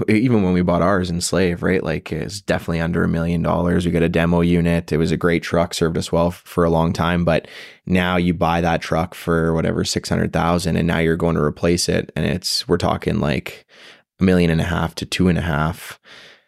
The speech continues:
It's like, "Whoa, where did that come from?" Right? When we look back at the budget, it was only, you know, half that or a, a quarter, a third of that, right? So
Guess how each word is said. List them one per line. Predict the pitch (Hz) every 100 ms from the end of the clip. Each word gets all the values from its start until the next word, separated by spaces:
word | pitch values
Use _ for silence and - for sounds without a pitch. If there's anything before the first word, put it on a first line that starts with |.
| _ -
It's | 98 -
like, | 76
"Whoa, | 92 104 90
where | 82 92
did | 87
that | 85 -
come | - 80
from?" | 85 80 82
Right? | 92
When | 90
we | 87
look | 98 -
back | 85 -
at | 82
the | 80
budget, | 92 110 90
it | 76
was | 85 87
only, | 87 87 82 76 80 92
you | 92 80
know, | -
half | 101 95 110 -
that | - 85 80
or | 73
a, | 78 - -
a | -
quarter, | - 85 101 90 92
a |
third | - 90 101
of | 85
that, | 85 82 95
right? | 90 98
So | - 87 80